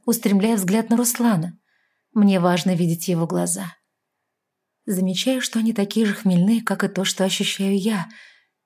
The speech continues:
и удовольствие растет с новой силой. Я сосу его член, удерживая зрительный контакт между нами. Сжимаю его влажной от собственной слюны ладонью,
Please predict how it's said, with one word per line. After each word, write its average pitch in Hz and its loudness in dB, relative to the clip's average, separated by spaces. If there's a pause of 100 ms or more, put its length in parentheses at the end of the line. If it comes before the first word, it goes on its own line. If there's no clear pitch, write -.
и 254 -4
удовольствие 185 2
растет 180 0
с - -2
новой 170 4
силой. 180 -2 (1000)
Я 208 -2
сосу 202 2
его 190 2
член, 190 0
удерживая 185 4
зрительный 180 0
контакт 175 -2
между 170 2
нами. 165 2 (480)
Сжимаю 175 2
его 170 2
влажной 175 0
от 175 -4
собственной 180 0
слюны 175 2
ладонью, 170 2